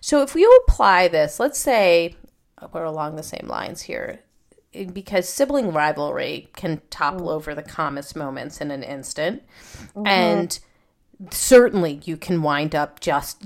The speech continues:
Speaker 1: yelling, "Knock it off, give it back, don't hit, that's enough." Like all of the things that we were just saying about your list of directives.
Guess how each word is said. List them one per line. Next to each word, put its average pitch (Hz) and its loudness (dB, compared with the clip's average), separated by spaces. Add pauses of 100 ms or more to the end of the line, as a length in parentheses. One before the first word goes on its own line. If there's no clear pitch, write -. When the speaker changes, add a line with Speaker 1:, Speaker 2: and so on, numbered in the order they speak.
Speaker 1:
yelling, 151 2
"Knock 143 -2
it 151 -2
off, 143 0
give 175 -4
it 160 -6
back, 160 4
don't 165 -2
hit, 151 -6
that's 160 0
enough." 147 -2
Like 185 -4
all 175 4
of 156 -4
the 160 -6
things 156 -10
that 143 -10
we 151 -12
were 147 -14
just 147 -10
saying 143 -8
about 147 -6
your 143 -10 (400)
list 196 -2
of 147 -6
directives. 156 -2